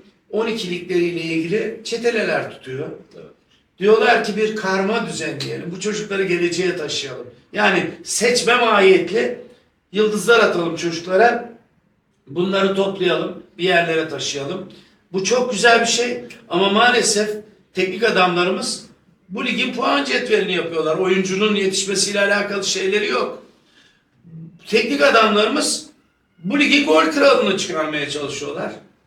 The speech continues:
Speaker 1: "Ben şampiyonum." diyorlar, bu ligin şampiyonu yok. Üzülerek söylüyorum, bu ligler bitecek, anıları kalacak.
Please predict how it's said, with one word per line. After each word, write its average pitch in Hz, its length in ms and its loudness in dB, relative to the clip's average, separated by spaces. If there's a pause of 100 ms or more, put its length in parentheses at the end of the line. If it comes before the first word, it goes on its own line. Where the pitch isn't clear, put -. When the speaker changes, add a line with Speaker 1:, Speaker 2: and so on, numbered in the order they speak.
Speaker 1:
"Ben 311 180 2
şampiyonum." 269 720 2
diyorlar, 135 460 -2
bu - 80 -6
ligin 220 200 -4
şampiyonu 151 600 -4
yok. 214 260 -10 (600)
Üzülerek 208 480 2
söylüyorum, 170 640 -2 (260)
bu 220 100 -6
ligler 269 380 -2
bitecek, 240 560 -6 (100)
anıları 214 460 2
kalacak. 202 580 -4